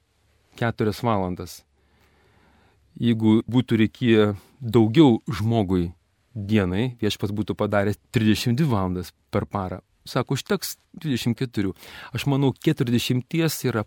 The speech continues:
pakankamas laikas, patikrintas, e, visais atžvilgiais. Ir, e, erdvė, ir laiku, kad to užtenka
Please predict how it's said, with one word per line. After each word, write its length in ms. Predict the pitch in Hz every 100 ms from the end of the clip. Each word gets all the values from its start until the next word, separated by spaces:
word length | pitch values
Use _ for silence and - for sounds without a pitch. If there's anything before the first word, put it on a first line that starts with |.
| _
pakankamas 680 | 143 139 180 175 143 120 -
laikas, 480 | 127 120 101 98 - _ _ _
patikrintas, 840 | 127 120 165 - 104 92 95 - - - - -
e, 120 | 107
visais 440 | 107 131 160 135 -
atžvilgiais. 840 | 120 104 101 95 95 87 - - - - _ _ _ -
Ir, 240 | 113 113
e, 500 | 107 104 104 104 104 -
erdvė, 560 | - 120 110 123 123 113
ir 160 | 123
laiku, 680 | 107 107 101 - 135 127 95 - _ _ - - - _ _
kad 240 | 117 101
to 160 | - 143 120
užtenka 640 | - 147 147 156 151